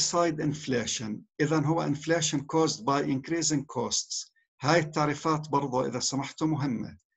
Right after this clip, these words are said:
فإذا التضخم اللي سببه زيادة التكاليف إيش منسميه؟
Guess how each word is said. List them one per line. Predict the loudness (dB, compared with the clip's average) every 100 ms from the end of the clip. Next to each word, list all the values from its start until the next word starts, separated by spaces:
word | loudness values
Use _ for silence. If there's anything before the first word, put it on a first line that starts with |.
| _ _ -20 -20 _ 2
فإذا | 4 6
التضخم | 6 4 2 2 2 0 2 2
اللي | 4
سببه | 2 2 2 2 2
زيادة | 2 2 4 2 0 -2
التكاليف | -10 -6 -4 -2 0 -2 -2
إيش | -2 -2 -2
منسميه؟ | -4 -4 -2 0 0 -4 -10